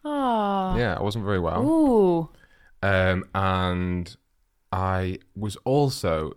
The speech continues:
Speaker 2: stupidly, again, from living on my own since I was sixteen,
Speaker 1: Hmm.
Speaker 2: um, was ill, but had had mates around the night before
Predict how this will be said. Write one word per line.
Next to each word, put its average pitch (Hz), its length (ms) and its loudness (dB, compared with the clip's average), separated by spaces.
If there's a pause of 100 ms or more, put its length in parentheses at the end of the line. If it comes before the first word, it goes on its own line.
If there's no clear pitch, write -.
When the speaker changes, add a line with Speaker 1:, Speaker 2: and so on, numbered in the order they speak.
Speaker 2:
stupidly, 92 760 -6
again, 87 400 -6
from 87 220 -6
living 82 220 -6
on 85 200 -6 (640)
my 82 120 -8
own 82 100 -6
since - 360 -16
I - 40 -12
was - 80 -12
sixteen, 107 360 -10 (160)
Speaker 1:
Hmm. 190 280 -6 (360)
Speaker 2:
um, 98 640 2 (160)
was 104 260 2
ill, 107 280 6
but 92 320 -2
had 90 280 -2 (280)
had - 340 -6
mates 90 340 -6
around 85 180 -4
the 82 80 -4
night 82 180 -6
before 82 440 -8